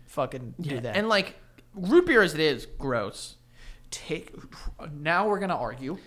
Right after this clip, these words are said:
Speaker 2: I know, you were a big root beer. You
Speaker 1: I'm
Speaker 2: were
Speaker 1: not a
Speaker 2: big,
Speaker 1: hu-, listen.
Speaker 2: you were a big, no, don't fuck around and say you're not. Back in the day, you were a big Barks guy.
Speaker 1: Oh, love Barks.
Speaker 2: Barks, you would literally, I remember the joke with you and Keith is that you would burp the word Barks, and I would fucking hate every second of it.
Speaker 1: Listen.
Speaker 2: You go,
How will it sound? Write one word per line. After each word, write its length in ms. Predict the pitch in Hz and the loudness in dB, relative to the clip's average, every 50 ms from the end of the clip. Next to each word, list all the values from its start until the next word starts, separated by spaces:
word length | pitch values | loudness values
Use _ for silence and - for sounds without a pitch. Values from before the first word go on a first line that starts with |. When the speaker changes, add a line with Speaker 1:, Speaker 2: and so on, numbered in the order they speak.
| - - - - | -20 -18 -10 -6
Speaker 2:
I 140 | - 147 165 | -4 -2 2
know, 180 | 170 170 175 | 4 4 4
you 200 | 170 165 156 156 | 4 4 4 4
were 80 | 165 180 | 4 4
a 40 | 175 | 4
big 240 | 170 196 190 180 | 4 4 2 4
root 200 | 170 170 165 - | 2 0 0 2
beer. 140 | - 160 151 | 2 4 4
You 100 | 147 160 | 6 6
Speaker 1:
I'm 60 | 170 | 6
Speaker 2:
were 60 | 175 202 | 8 8
Speaker 1:
not 100 | 214 196 | 8 8
a 40 | |
Speaker 2:
big, 60 | 185 190 | 8 8
Speaker 1:
hu-, 200 | 180 311 330 302 | 8 6 6 8
listen. 240 | 269 262 233 - - | 8 8 8 8 8
Speaker 2:
you 80 | 226 262 | 8 10
were 120 | 294 311 | 12 12
a 40 | 277 | 12
big, 280 | - 196 285 277 220 226 | 10 8 4 4 6 8
no, 140 | 240 220 | 8 8
don't 220 | 202 233 233 277 269 - | 10 8 6 6 6 8
fuck 200 | 359 302 - 262 | 8 8 10 10
around 160 | 240 226 208 | 10 10 8
and 100 | 208 - | 8 6
say 80 | 220 | 4
you're 140 | 190 175 175 | 4 6 6
not. 340 | 175 175 160 151 139 120 - | 6 6 6 6 6 4 6
Back 220 | 202 208 226 - | 8 8 8 8
in 60 | 262 247 | 8 4
the 60 | 226 | 6
day, 140 | 190 208 196 | 8 8 6
you 100 | 180 185 | 6 8
were 60 | 208 190 | 6 6
a 40 | 165 | 8
big 200 | 170 208 208 - | 6 4 6 8
Barks 320 | - 185 196 214 - - - | 6 6 6 4 -2 -8 -4
guy. 320 | - 147 123 110 101 95 | 0 0 2 0 0 0
Speaker 1:
Oh, 180 | - 185 180 147 | 2 2 4 4
love 280 | 131 156 180 180 - - | 4 4 2 2 0 -2
Barks. 420 | 131 113 110 - - - - - | -8 -8 -8 -8 -8 -8 -6 0
Speaker 2:
Barks, 360 | 151 175 185 208 233 - - 202 | 6 8 8 8 8 6 4 0
you 100 | 220 240 | 2 4
would 140 | 233 208 175 | 4 4 4
literally, 580 | 175 190 214 220 220 208 202 190 180 165 - - - - - - | 6 6 8 10 10 10 10 8 8 4 0 -4 -14 -12 -4 0
I 80 | 147 165 | 2 4
remember 260 | 175 190 208 220 220 | 6 6 6 6 4
the 80 | 220 190 | 2 0
joke 300 | 165 180 170 202 208 196 | 4 6 6 6 6 4
with 120 | 180 160 | -2 0
you 140 | 160 165 185 | 2 2 2
and 120 | 202 196 | 2 0
Keith 280 | 190 - 214 202 - - | -2 -2 -4 -4 -4 -4
is 60 | 143 | -4
that 140 | 151 135 - | -4 -4 -2
you 60 | 165 | -2
would 220 | 160 156 143 123 | -2 -2 -2 0
burp 240 | - 151 160 185 - | 2 2 2 2 2
the 80 | - 165 | -2 -2
word 260 | 165 165 160 160 156 | 0 0 0 0 2
Barks, 420 | - 170 165 131 - - - - - | 4 4 4 4 2 -2 -8 -8 -4
and 100 | - 139 | -2 -2
I 80 | 135 131 | 0 -2
would 100 | 135 131 | -2 -4
fucking 440 | - - - 185 170 - 170 156 139 | -4 0 2 2 2 2 0 -4 -4
hate 220 | - 156 156 143 | -4 -4 -2 -2
every 160 | 139 127 139 127 | -2 -2 -4 -6
second 320 | - - 131 127 120 110 | -4 -4 -4 -4 -4 -6
of 100 | 107 - | -6 -6
it. 180 | 82 - - - | -8 -10 -8 -2
Speaker 1:
Listen. 320 | 143 175 - - 160 131 | -2 -2 0 0 0 0
Speaker 2:
You 100 | 135 113 | 0 0
go, 60 | - | -2